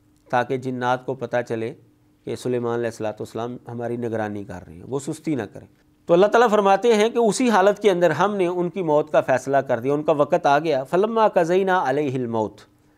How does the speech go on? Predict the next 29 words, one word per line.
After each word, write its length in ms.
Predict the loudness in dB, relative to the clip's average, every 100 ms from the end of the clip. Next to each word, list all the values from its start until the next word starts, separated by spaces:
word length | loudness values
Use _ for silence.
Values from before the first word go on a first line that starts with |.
| _ _ _ _ _ _
देखें 260 | -10 -6 -4
लफ्ज़ 260 | -4 -2 -4
मौत 260 | 0 0 0
इस्तेमाल 460 | -4 -6 -4 -4 -4
हो 100 | -4
रहा 100 | -6
है 60 |
हज़रत 180 | -4 -6
सुलेमान 420 | -6 -8 -6 -6
अलैहिस्सलातु 520 | -8 -12 -12 -12 -12 -16
वस्सलाम 320 | -16 -18 -18
के 160 | -20
लिए। 160 | -20 -12
लिहाजा 280 | -6 -4 -4
ये 160 | -4 -2
समझना 400 | -2 -4 -4 -4
कि 140 | -6
नबी 280 | -6 -4 -4
जो 100 | -4
हैं, 180 | -6 -8 -14 _ _ _ -8
अ, 60 | -8
उसके 340 | -8 -6 -6
लिए 260 | -4 -2 -2 -4 -10 -4
मौत 220 | -2 0
का 120 | 0 2
लफ्ज़, 360 | 2 0 -2
वफ़ात 440 | -4 -2 2 2 2
का 120 | 0
लफ्ज़, 440 | 0 0 -2 -2